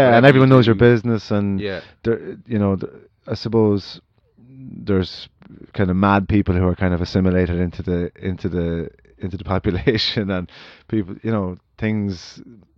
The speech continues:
Speaker 1: things happen, and you know, th-, they're swept under the carpet and all that, all those things that happen, like, you know, in small towns, I think.
Speaker 2: Yeah, no, absolutely.
Speaker 1: Mm.
Speaker 2: And I can see how you'd be looking forward to the,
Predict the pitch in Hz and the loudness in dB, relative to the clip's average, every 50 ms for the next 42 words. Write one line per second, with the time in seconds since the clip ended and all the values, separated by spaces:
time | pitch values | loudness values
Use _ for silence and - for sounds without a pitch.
0 | _ _ - 110 110 107 107 95 104 104 104 - - 101 95 95 92 90 87 85 | _ _ -4 -2 -2 -2 0 0 0 0 0 0 -2 -4 -2 -2 -2 -4 -6 -8
1 | 80 _ _ _ _ _ _ _ _ _ _ _ _ _ _ - - - 98 92 | -10 _ _ _ _ _ _ _ _ _ _ _ _ _ _ -14 -8 -6 -4 -4
2 | 87 87 85 - _ - - - 107 - - - 95 - - 104 95 - 101 98 | -4 -4 -6 -8 _ -14 -16 -16 -16 -18 -10 -10 -6 0 0 0 2 2 0 0
3 | 98 90 95 - 107 101 101 104 - - 104 90 90 95 92 95 104 101 - - | 0 0 0 2 4 4 4 4 4 2 -2 -2 0 -2 -2 0 -2 -2 -4 -4
4 | - - 127 120 113 104 98 92 - 107 95 92 90 85 87 90 90 85 - 87 | -4 -2 -2 -2 -2 -4 -6 -8 -6 -6 -6 -6 -6 -6 -6 -6 -6 -8 -8 -12
5 | 85 82 78 78 78 _ - 85 87 85 82 - - 90 87 87 85 - 90 87 | -12 -10 -10 -12 -14 _ -10 -10 -8 -10 -10 -10 -8 -6 -6 -6 -8 -8 -8 -8
6 | 87 87 82 90 - 92 85 - _ _ _ _ _ - 127 156 190 202 190 160 | -8 -8 -10 -12 -14 -16 -16 -16 _ _ _ _ _ -8 -8 -6 -6 -6 -8 -8
7 | 139 160 156 - 123 107 127 156 - - 104 98 92 90 87 82 82 _ _ _ | -10 -10 -10 -12 -12 -12 -12 -12 -12 -8 -8 -6 -6 -6 -6 -8 -12 _ _ _
8 | _ _ _ _ - 107 113 110 107 101 98 92 - - - _ _ _ _ _ | _ _ _ _ -14 -12 -10 -10 -10 -10 -12 -16 -18 -20 -20 _ _ _ _ _
9 | _ _ - 127 - 127 113 - - 151 156 156 147 139 123 104 104 110 113 107 | _ _ -12 -12 -10 -10 -12 -12 -10 -10 -8 -8 -8 -8 -10 -10 -12 -10 -10 -10
10 | - 98 90 - 110 104 101 95 85 - - - 87 - - 92 90 87 87 82 | -12 -14 -16 -12 -12 -10 -10 -12 -14 -16 -20 -20 -20 -16 -14 -12 -12 -10 -12 -12
11 | - | -14